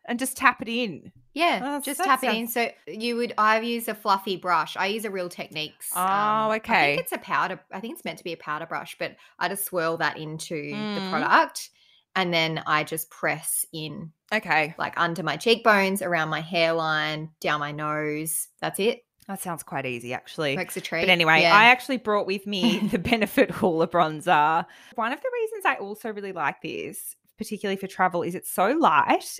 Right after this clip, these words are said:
Speaker 1: and it's so travel friendly.
Speaker 2: Yes, it is.
Speaker 1: Sometimes bronzers come in quite, like, heavy packaging.
Speaker 2: Yeah.
Speaker 1: But anyway, it's a matte bronzer.
Speaker 2: Hoola makes a great eyeshadow.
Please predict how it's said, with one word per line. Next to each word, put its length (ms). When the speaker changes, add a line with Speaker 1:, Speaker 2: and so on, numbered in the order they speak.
Speaker 1:
and 100
it's 140
so 180
travel 340
friendly. 640
Speaker 2:
Yes, 580
it 120
is. 400
Speaker 1:
Sometimes 760
bronzers 560
come 240
in 120
quite, 260
like, 180
heavy 280
packaging. 560
Speaker 2:
Yeah. 180
Speaker 1:
But 100
anyway, 300
it's 140
a 60
matte 260
bronzer. 760
Speaker 2:
Hoola 300
makes 260
a 60
great 360
eyeshadow. 600